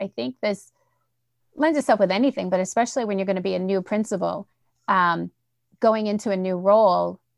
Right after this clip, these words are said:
I'm very passionate. Like, if you <laughs> follow me, you can tell, like, I'm just very passionate about education.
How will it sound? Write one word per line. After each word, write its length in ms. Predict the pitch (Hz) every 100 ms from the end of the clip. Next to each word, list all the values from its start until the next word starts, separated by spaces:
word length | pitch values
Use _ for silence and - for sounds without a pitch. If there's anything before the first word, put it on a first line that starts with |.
| _ _ _ -
I'm 200 | 214 180
very 340 | 196 196 190
passionate. 560 | 190 170 - 175 180 -
Like, 140 | 190
if 140 | 190 185
you 120 | 202
<laughs> 20 |
follow 340 | - 202 254 202
me, 220 | 190 185
you 80 | 180
can 100 | 202
tell, 160 | 185
like, 160 | 175 180
I'm 160 | 180
just 220 | 180 208 -
very 180 | 185
passionate 380 | 185 190 190 202
about 160 | 185 180
education. 720 | 175 175 208 226 - 170 175